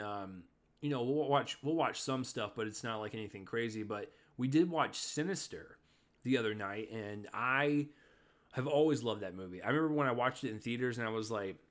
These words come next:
Wow, this is a, uh, uh, a fantastic, um, uh, like, boogeyman kind of, you know, ser-, or slasher, uh, type of film.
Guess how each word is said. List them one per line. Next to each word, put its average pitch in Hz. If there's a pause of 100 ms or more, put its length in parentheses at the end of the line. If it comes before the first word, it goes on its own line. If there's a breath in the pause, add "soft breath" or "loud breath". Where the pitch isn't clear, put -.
(960)
Wow, 139
this 156
is 160
a, 135
uh, 107 (320)
uh, 98 (220)
a -
fantastic, 131 (560 soft breath)
um, 101 (1600)
uh, 95 (760)
like, 127 (300)
boogeyman 147
kind 131
of, 117 (420 soft breath)
you 120
know, 113
ser-, 147
or 120
slasher, 139
uh, 110
type 123
of 120
film. 135